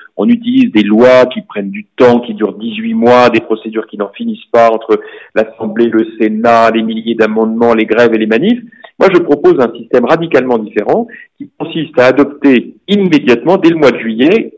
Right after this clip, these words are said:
les quinze décisions qui, par ordonnance, comme l'avait fait De Gaulle en cinquante-huit, débloqueront le pays. Et ça, je crois que ça changera vraiment les choses. Et, et les gens, il y a un vrai déficit de crédibilité des hommes politiques en France, hein.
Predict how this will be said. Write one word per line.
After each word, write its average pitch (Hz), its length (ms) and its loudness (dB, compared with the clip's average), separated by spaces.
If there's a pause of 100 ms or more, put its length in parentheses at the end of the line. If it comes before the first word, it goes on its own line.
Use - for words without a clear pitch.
les - 240 -2
quinze 233 380 4
décisions 123 560 -2
qui, 214 160 -14
par 139 200 -2
ordonnance, 147 560 2
comme 120 140 -6
l'avait 113 200 -2
fait 127 120 -6
De 110 100 -10
Gaulle 120 200 -4
en 104 120 -4
cinquante-huit, - 440 -8 (320)
débloqueront 156 480 2
le - 100 -4
pays. 104 240 -6 (300)
Et 101 140 -8
ça, 185 120 4
je 147 60 0
crois 135 180 0
que - 80 -10
ça 110 120 -4
changera 110 300 -4
vraiment 110 300 0
les 104 140 -4
choses. - 280 -10 (400)
Et, 120 300 2
et 120 40 2
les 117 180 2
gens, 175 420 2 (400)
il - 60 -12
y - 20 -10
a - 80 -8
un 98 40 -10
vrai 107 180 0
déficit 107 420 -6
de 104 80 -6
crédibilité - 680 0
des 110 180 4
hommes 98 100 0
politiques 104 400 -2
en 95 60 0
France, 98 360 -2
hein. 156 100 -2